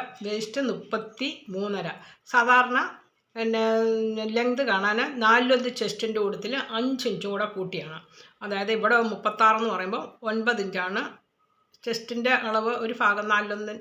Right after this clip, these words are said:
ഒന്ന് വരുന്നത്. അതിൻ്റെ കൂട്ടത്തിൽ ഒമ്പ-, അഞ്ചും കൂടെ കൂട്ടുമ്പോൾ ഒമ്പത് ഇഞ്ചും പതിനാല്. ഇവിടെ പതിനാല് ഇഞ്ച് ഇറക്കം. അപ്പോൾ അര ഇഞ്ച് കൂടെ കൂടുതൽ വേണമെന്ന് ആവശ്യപ്പെട്ടതുകൊണ്ട് ഞാൻ പതിനാലര ഇടുന്നു. അതിൻ്റെ കൂട്ടത്തിൽ ഒരു ഇഞ്ച്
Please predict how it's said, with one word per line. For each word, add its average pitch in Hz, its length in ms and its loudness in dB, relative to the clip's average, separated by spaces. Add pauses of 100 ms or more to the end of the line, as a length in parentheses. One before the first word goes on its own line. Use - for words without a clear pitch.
(120)
ഒന്ന് 220 180 -2
വരുന്നത്. 170 320 -4 (380)
അതിൻ്റെ 226 260 2
കൂട്ടത്തിൽ 226 240 0 (220)
ഒമ്പ-, 233 300 -4 (100)
അഞ്ചും 240 340 -2
കൂടെ 226 200 0
കൂട്ടുമ്പോൾ 202 360 -4
ഒമ്പത് 220 280 0
ഇഞ്ചും 226 200 -4 (100)
പതിനാല്. 190 500 -8 (880)
ഇവിടെ 240 220 -4
പതിനാല് 233 580 2
ഇഞ്ച് 202 260 -6 (160)
ഇറക്കം. 185 340 -8
അപ്പോൾ 247 180 -10 (140)
അര 247 100 0 (120)
ഇഞ്ച് 220 120 -4
കൂടെ 226 120 -2 (100)
കൂടുതൽ 233 240 0 (260)
വേണമെന്ന് 220 460 -2
ആവശ്യപ്പെട്ടതുകൊണ്ട് 208 720 -8
ഞാൻ 233 160 -4
പതിനാലര 220 680 -2
ഇടുന്നു. 170 280 -8 (600)
അതിൻ്റെ 220 240 -2
കൂട്ടത്തിൽ 214 300 -2 (300)
ഒരു 240 180 -2
ഇഞ്ച് 180 260 -6